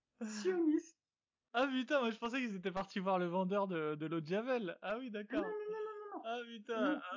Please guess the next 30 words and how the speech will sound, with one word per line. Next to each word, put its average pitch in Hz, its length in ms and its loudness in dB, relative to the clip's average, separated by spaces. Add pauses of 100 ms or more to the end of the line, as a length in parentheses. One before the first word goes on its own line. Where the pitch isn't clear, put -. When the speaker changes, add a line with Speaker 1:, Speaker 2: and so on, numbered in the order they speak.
Speaker 2:
oui. 214 220 -10
Speaker 1:
le 233 100 -4
vendeur 277 340 -2
des 254 140 -4
dates. 196 240 -10 (140)
Ils 226 100 -4
lui 233 80 -2
ont 247 120 -2
dit, 302 160 -6 (260)
ce 254 120 -6
ne 240 100 0
sont 233 200 -6
pas 302 200 -2
les 247 200 0
dates 247 400 -4
à 214 120 -4
joie. 202 400 -4 (680)
Speaker 2:
Ah, 202 200 -8
putain, - 240 -12 (100)
ah, - 60 -10
Speaker 1:
Tu 240 40 0
as 233 40 2
Speaker 2:
ils 202 60 -2
sont 247 200 -4
Speaker 1:
vendu 262 360 -10 (300)
des 226 180 0
dates 262 260 -4 (600)
sionistes 269 760 2 (440)
sous - 260 0
couvert 294 540 2